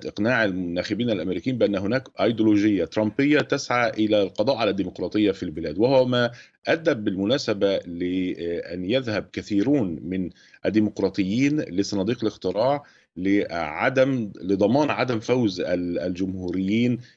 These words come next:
بالكونغرس بمجلسيه. ولكن يبدو أنه بالرغم من عدم تحقق هذه الموجة الحمراء إلا أن الجمهوريين، آه، قادمون أيضا، يبدو ذلك المشهد. لكن هل سيأتي معهم ترامب؟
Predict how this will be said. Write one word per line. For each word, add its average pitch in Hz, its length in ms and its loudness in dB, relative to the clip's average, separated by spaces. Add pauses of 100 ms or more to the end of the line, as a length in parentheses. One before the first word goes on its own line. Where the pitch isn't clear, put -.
(120)
بالكونغرس 98 1300 2
بمجلسيه. 90 800 -2
ولكن 165 440 2
يبدو 127 460 0
أنه 85 240 -10
بالرغم 151 340 4
من 143 100 4
عدم 160 200 2
تحقق 123 440 -4
هذه 151 120 4
الموجة 139 300 2
الحمراء 123 440 -2
إلا 180 140 0
أن 180 100 0
الجمهوريين، 139 600 0
آه، 190 120 -2 (580)
قادمون 123 560 4
أيضا، 82 440 0
يبدو 120 440 2
ذلك 98 440 2
المشهد. 76 460 -4
لكن 131 220 0
هل 170 200 2
سيأتي 156 340 0
معهم 139 280 -2
ترامب؟ 135 280 -4